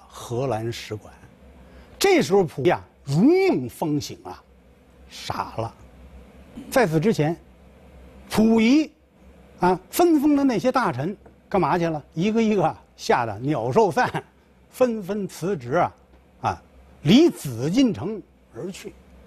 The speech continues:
这个紫禁城之内啊，就只剩下了溥仪啊，这个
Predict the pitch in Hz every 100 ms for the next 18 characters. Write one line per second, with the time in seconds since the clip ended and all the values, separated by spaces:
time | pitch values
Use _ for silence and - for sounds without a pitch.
0 | - - - 370 226 175 156 160 220 254
1 | 302 311 208 101 - _ _ _ 269 -
2 | - 147 107 107 - 330 160 147 117 104
3 | 110 104 120 220 - - _ _ - 117